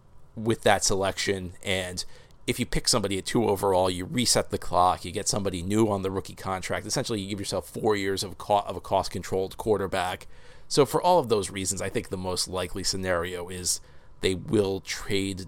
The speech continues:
Darnold. But, uh, you can't rule anything out. Would, would I, I would be surprised if they kept Darnold,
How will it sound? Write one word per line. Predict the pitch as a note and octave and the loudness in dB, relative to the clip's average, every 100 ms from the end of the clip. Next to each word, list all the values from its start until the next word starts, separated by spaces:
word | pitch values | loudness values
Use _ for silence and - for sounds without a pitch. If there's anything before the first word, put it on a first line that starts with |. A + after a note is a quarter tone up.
| - | -2
Darnold. | F#2 F#2+ F#2 G2 F#2 - - - - - - - - C3 B2+ | 2 2 0 -2 -4 -6 -10 -18 -20 -20 -20 -20 -16 -14 4
But, | D3 C3 A#2+ - - - - | 8 10 8 0 -18 -16 -2
uh, | A#2 - | -2 -2
you | D2+ C3 C3 C3+ | -10 -6 -4 -6
can't | B2 - F3+ A#2+ | -2 2 4 2
rule | G#2 A2+ G2 - | 2 0 0 0
anything | G#2 F2 D#2 E2 | -2 -2 -6 -6
out. | E2 D#2 D#2+ | -6 -6 -8
Would, | G#2 G#2 G#2 | -2 -2 0
would | G#2+ A2 | 4 6
I, | G#2 F#2+ - - - - - - | 6 4 -4 -14 -20 -20 -6 2
I | A#2+ | 4
would | B2+ | 4
be | - C3+ B2 A#2 G#2+ - - - - - - - - - - - | 4 4 4 4 0 -4 -20 -20 -20 -20 -18 -18 -16 -20 -20 -4
surprised | - - - - - A#2 - - E3+ D3 B2 A2+ | 0 0 2 2 2 0 -6 8 10 12 10 4
if | G#2 | 0
they | G#2 | -2
kept | - G#2 - | -2 -2 2
Darnold, | G2+ F#2+ F#2 F#2 | 2 2 -2 -6